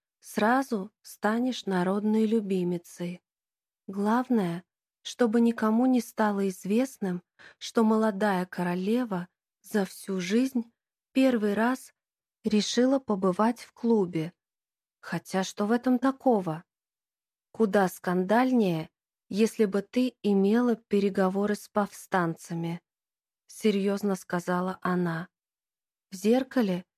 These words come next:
стоит девушка, которую я не знаю.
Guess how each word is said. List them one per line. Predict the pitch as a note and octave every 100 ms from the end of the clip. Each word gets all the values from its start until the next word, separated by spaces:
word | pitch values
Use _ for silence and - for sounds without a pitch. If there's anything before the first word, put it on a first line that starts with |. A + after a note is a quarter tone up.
| _ _
стоит | - A3+ A3 G#3+
девушка, | F#3 G#3+ A#3+ B3 - - E3+ - _ _ _
которую | - G#3+ A3 A3+ A3 G#3
я | G3 A3
не | A3+ A3+
знаю. | G#3+ G3+ F3+ E3+ F3